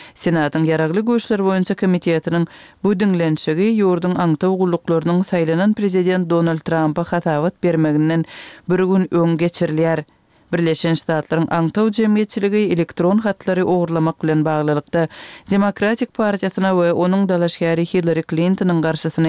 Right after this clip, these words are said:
edilen herekete Orsiýetiň görkezme berenligini hasap edýär.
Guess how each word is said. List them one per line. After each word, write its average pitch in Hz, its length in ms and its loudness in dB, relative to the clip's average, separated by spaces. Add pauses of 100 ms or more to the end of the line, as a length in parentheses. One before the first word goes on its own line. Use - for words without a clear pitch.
edilen 160 240 -2
herekete 165 540 -2 (400)
Orsiýetiň 208 580 0
görkezme 180 560 0
berenligini 175 600 2
hasap 190 360 -2
edýär. 156 400 0